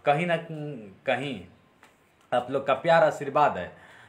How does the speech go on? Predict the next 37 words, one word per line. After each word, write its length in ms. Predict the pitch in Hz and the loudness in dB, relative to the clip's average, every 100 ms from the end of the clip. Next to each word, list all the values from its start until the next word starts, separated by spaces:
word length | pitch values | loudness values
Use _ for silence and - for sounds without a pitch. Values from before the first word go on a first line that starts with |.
| - | -8
नहीं 100 | 117 | -8
तो 140 | 117 | -4
मैं 280 | 127 135 135 | -2 0 -2
कुछ 200 | 135 123 | -6 -10
नहीं 200 | 127 127 | -8 -6
हूँ, 120 | 151 | -4
मैं 180 | 131 127 | -2 -2
तो 80 | 127 | -2
एक 160 | 123 127 | -8 -10
तुच्छ 220 | 123 123 | -10 -10
प्राणी 400 | 107 110 117 131 | -2 -2 -2 -6
हूँ 260 | 147 165 - - - | -10 -16 -20 -20 -6
और 320 | 113 117 113 | -4 -4 -4
आप 240 | 110 110 117 | -4 -4 -4
लोग 280 | 113 113 - | -10 -10 -10
के 80 | |
साथ 240 | 104 113 107 | -6 -4 -4
जुड़ता 460 | 92 110 113 131 | -4 -12 -6 -2
हूँ। 260 | 127 143 147 - - - | -2 -2 -12 -20 -14 -6
और 140 | 117 | 0
आप 220 | 123 127 | 0 0
लोग 180 | 135 135 | -6 -6
जो 100 | 131 | -8
कमेंट 460 | 131 131 156 160 - | -2 -2 0 -4 -4
कर 140 | 110 | -4
देते 280 | 95 98 110 | -4 -10 -10
हैं, 240 | 123 147 - _ _ - | -12 -14 -20 _ _ -10
वही 200 | 170 190 | -6 -4
मेरे 240 | 180 160 | -4 -6
लिए 160 | 165 165 | -6 -6
बहुत 360 | - 131 131 | -6 -8 -8
बड़ी 240 | 101 104 98 | -4 -4 -4
चीज़ 280 | 95 90 82 | -10 -16 -14
हो 80 | |
जाती 360 | 82 78 - 78 | -12 -12 -14 -18
है। 160 | 80 80 _ - - _ _ | -20 -20 _ -20 -20 _ _
तो 400 | 131 135 143 139 | -2 0 0 -4